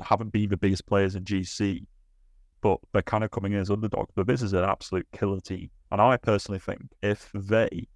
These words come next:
alongside the chaos of U A E Team Emirates, gang up on Visma Lease a Bike, we are gonna defeat Jonas. I'm sorry, I'm sorry, I'm saying this as if we need, we need to defeat him, but he will be toppled and he will not win for a third time in a row.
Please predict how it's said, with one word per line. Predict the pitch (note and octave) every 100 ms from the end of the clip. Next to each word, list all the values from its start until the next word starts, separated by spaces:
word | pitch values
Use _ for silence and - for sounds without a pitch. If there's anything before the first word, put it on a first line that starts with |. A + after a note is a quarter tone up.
| _ _ -
alongside | G#2+ G#2+ - G#2 F#2
the | G#2+
chaos | - - A2+ G2 - -
of | G2+ G2
U | G2+ G#2+
A |
E | G2+ G2+ G2+
Team | - G2
Emirates, | F#2+ F#2+ F#2 - - - _ _ _ _
gang | - C3 B2+ A#2+
up | A2 -
on | G2+ G2
Visma | G#2 G2+ G#2
Lease | G2 G2+ -
a |
Bike, | G2 F3 - G#2
we | A2+
are | G#2+ F#2+
gonna | G#2 F#2+ F2+ _ _ _ -
defeat | F#2+ - D#3+ - -
Jonas. | A2 A#2 G2 A2 - - _ -
I'm | G#2
sorry, | G#2+ D#2
I'm | G2+
sorry, | -
I'm | G2+
saying | - G2
this | -
as | G2
if | G2
we | G2
need, | F#2+ G2+ -
we | G#2
need | G2+ G2+
to | -
defeat | F2+ G#2+ -
him, | A2+
but | A#2 G2+
he | A2
will | G#2 D3 A#2+
be | G2+
toppled | G2 G#2+ G2 G2 -
and | F#2+ G2
he | G2
will | G#2+ A2+
not | A2 G#2
win | G#2+
for | G2+
a | -
third | - G2
time | - G2
in | F#2+
a | G2
row. | G2